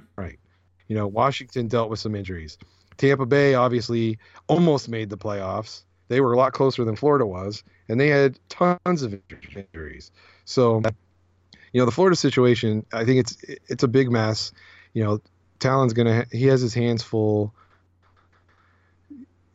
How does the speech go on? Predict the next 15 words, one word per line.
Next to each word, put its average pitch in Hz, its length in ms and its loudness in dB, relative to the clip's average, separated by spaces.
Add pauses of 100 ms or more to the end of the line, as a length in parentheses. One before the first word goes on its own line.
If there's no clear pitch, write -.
(220)
to 123 120 0
get 120 200 2
that, 113 200 0 (440)
to 139 100 -2
get 165 100 4
it 147 160 0
at 139 100 -2
least 156 380 0
back 143 240 0
to 143 100 -2
where 131 180 -2
it 113 60 -8
was, 123 380 -6
where 131 160 0
he 117 240 -10